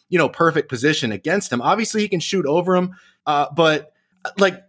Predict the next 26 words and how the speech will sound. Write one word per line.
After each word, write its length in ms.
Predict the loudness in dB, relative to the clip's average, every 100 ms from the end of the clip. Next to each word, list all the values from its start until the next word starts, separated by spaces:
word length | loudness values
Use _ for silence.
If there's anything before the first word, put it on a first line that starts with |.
| -2
Houston 340 | 0 0 0
switches 420 | -2 0 0 0
everything, 480 | 0 0 -2 -8 -8
you 80 | -2
know, 240 | 0 0
on 180 | 0 -4
defense. 520 | -2 -2 -2 -4 -6 -14 _ _ -2
And 160 | 2
I 80 | 2
think 380 | 0 -2 -4 -10 -20 -16 -16 -4
in 160 | -2 0
game 260 | 2 0
two, 280 | 2 2 2
we're 160 | 2 2
gonna 160 | 2
see 160 | 0 -2
the 100 | -2
Lakers 600 | 2 0 2 -2 -2 -8 -14 _ _ -6
look 460 | 0 2 0 -4
to 120 | -6
take 300 | -4 -2 0
advantage, 720 | -2 -2 0 0 0 -6 -12 _ _ _
uh, 200 | 0 0 2
of 200 | -2 -2
the 80 |
switches 720 | -4 0 0 0 -2 -4 -8